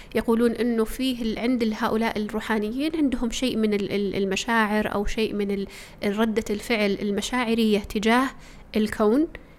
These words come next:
ليست موجودة عند ال-، ال-، الملحد المادي الجاف.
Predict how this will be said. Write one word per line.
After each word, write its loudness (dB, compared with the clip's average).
ليست 0
موجودة 4
عند 0
ال-، -2
ال-، 0
الملحد 2
المادي 0
الجاف. -4